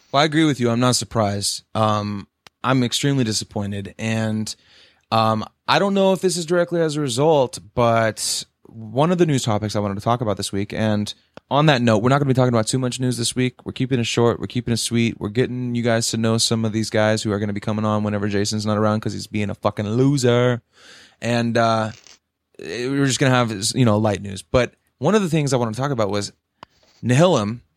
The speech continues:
is the team that Semphis, who was talking about that they were taking Adderall when he used to be on Cloud nine. Nihilum released their C S G O team this week. So we're talking about not even two weeks after he talked about that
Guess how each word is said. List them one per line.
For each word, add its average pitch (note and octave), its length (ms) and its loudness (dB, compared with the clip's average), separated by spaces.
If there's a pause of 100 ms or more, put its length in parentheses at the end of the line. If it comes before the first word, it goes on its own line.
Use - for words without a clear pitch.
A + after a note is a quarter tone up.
(160)
is B2 320 2
the A2+ 400 0
team D3 280 0
that A#2+ 240 0
Semphis, - 640 0
who A#2+ 180 2
was A2 180 0
talking B2 380 0
about G#2+ 680 -2 (560)
that A2+ 240 2
they A2 120 2
were G#2 120 -2
taking A2 300 -2
Adderall G2+ 380 -2
when G2 120 -4
he G#2+ 80 -2
used G#2+ 220 0
to F2+ 60 -12
be - 120 -10
on C3 200 0
Cloud F#2 240 -2
nine. F#2 220 -8 (520)
Nihilum A#2+ 580 2 (640)
released B2 480 2
their A2 140 0
C A#2 160 2
S G2+ 160 -2
G - 60 -4
O B2 60 2
team - 280 -8 (480)
this A2 180 -2
week. - 320 -6 (1120)
So C#3 320 2
we're C3+ 140 2
talking D#3 320 2
about C3+ 480 2
not C3+ 280 2
even C3 200 2
two - 200 -2
weeks D3+ 300 -6
after C#3 340 -2
he C3+ 120 0
talked C3+ 300 0
about D3+ 260 0
that F3 260 -2